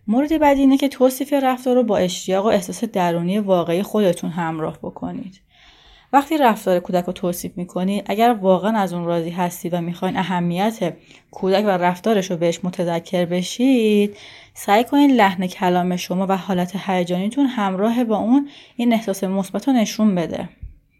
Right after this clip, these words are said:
در این صورته که کودک درک می‌کنه که این بیان تحسین برانگیز بوده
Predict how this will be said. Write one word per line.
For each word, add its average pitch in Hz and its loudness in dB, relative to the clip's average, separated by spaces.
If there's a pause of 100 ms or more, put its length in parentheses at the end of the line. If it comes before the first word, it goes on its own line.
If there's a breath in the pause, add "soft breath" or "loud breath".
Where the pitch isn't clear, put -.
(580 soft breath)
در 208 4
این 262 6
صورته 190 0
که 175 -4
کودک 190 -2
درک 202 2
می‌کنه 247 2
که 233 -8
این 214 0
بیان 190 -2 (540 soft breath)
تحسین 185 -4
برانگیز 175 0
بوده 160 -8